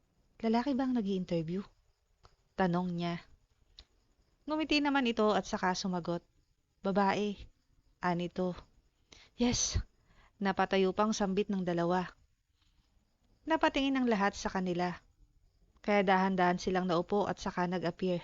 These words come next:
Relax na relax na sana ang dalawa sa kinauupuan. Nang bigla na namang sumulpot ang lalaki. Nanoy patungo sa silid kung saan naroroon ang nag-i-interview.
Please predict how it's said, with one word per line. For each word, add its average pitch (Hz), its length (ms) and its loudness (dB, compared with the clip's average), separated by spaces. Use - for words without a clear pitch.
Relax 285 400 0
na 269 80 2
relax 226 400 2
na 220 80 0
sana 190 320 0
ang 190 160 -2
dalawa 180 320 0
sa - 80 -6
kinauupuan. 170 800 0
Nang 185 160 0
bigla 180 320 4
na 175 160 0
namang 185 240 -2
sumulpot 185 480 -2
ang 190 160 -2
lalaki. 175 560 -4
Nanoy 277 320 2
patungo 233 400 4
sa 240 80 -2
silid 214 320 0
kung 220 160 0
saan 196 240 2
naroroon 180 560 2
ang 185 80 -4
nag-i-interview. 170 720 -2